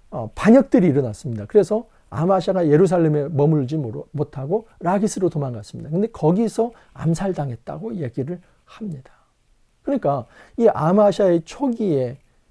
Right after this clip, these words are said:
여호와의 율법을 지키면서 에돔의 승리도 하고 이런 영광이 있었지만 그가 에돔의 신들을 섬기면서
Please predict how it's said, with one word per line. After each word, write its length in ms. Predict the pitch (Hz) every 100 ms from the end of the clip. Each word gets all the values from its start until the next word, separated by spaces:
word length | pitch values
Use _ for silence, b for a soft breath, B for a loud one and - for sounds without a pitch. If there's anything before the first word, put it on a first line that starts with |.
| 156
여호와의 420 | 151 160 156 143
율법을 480 | 147 156 165 151 143
지키면서 800 | 165 - 160 143 143 156 147 247
에돔의 400 | 156 151 160 151
승리도 460 | - 240 196 165
하고 360 | 147 156 160 160 _ _ _ -
이런 280 | 208 262
영광이 380 | 160 165 220 226
있었지만 760 | 156 226 190 - 120 151 120 117 _ _ _
그가 280 | - 220 220
에돔의 520 | 151 160 220 233 220
신들을 720 | - 311 311 285 254 247 226
섬기면서 800 | 208 269 254 254 139 113 - 120